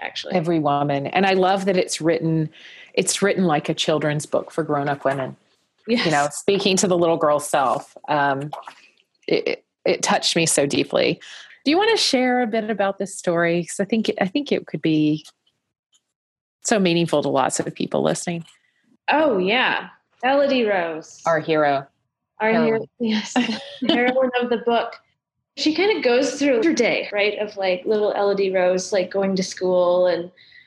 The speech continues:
Speaker 1: coming home and experiencing, you know, like, her, this fullness of her inner life and her imagination and her dreams and her hopes and her inner fire and her just, like, vivaciousness and joy for life. And then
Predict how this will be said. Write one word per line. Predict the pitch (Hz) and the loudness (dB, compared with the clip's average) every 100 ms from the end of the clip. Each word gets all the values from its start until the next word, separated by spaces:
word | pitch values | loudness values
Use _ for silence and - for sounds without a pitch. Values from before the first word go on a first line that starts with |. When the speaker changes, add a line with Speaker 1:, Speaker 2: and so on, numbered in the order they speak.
| _ _ _ _ | _ _ _ _
Speaker 1:
coming | - 220 208 | -4 0 0
home | 202 180 175 175 180 | 0 2 2 2 0
and | 175 170 180 _ _ _ _ _ | -2 -4 -10 _ _ _ _ _
experiencing, | - - - 269 277 269 254 240 240 208 | -10 -8 -4 0 2 2 2 2 2 0
you | 220 | 2
know, | 214 | 2
like, | 208 196 | 2 0
her, | - 208 160 - - | 0 0 0 -4 -6
this | 233 | -4
fullness | - - 294 330 294 | -4 0 2 4 2
of | 247 220 | 2 0
her | 226 - | 0 0
inner | 254 277 247 | 2 2 2
life | 180 165 175 | 2 2 0
and | 208 208 | -4 -6
her | 226 | -2
imagination | 226 240 233 226 247 285 277 240 185 | 2 2 2 2 4 4 2 0 -2
and | 175 | -6
her | 185 185 | -10 -10
dreams | - 269 254 220 214 - | 0 2 2 2 -2 -6
and | 190 | -12
her | - | -10
hopes | - 277 - - - | -2 -2 -2 -10 -6
and | 208 | -4
her | 208 | 0
inner | 269 262 233 | 2 2 -2
fire | - 254 254 233 185 | 0 0 2 2 0
and | 170 185 | -2 -8
her | |
just, | 190 240 - | -6 -6 -2
like, | 190 180 - - - - - | 0 0 -4 -20 -20 -20 -4
vivaciousness | 220 196 254 - 247 - 202 185 - | -2 2 2 2 0 -2 -6 -6 -6
and | 190 | -4
joy | 196 | -4
for | 196 196 | -4 -2
life. | 196 185 - _ _ _ _ _ _ _ | 0 0 -4 _ _ _ _ _ _ _
And | 240 240 | 0 2
then | 262 285 277 | 4 2 0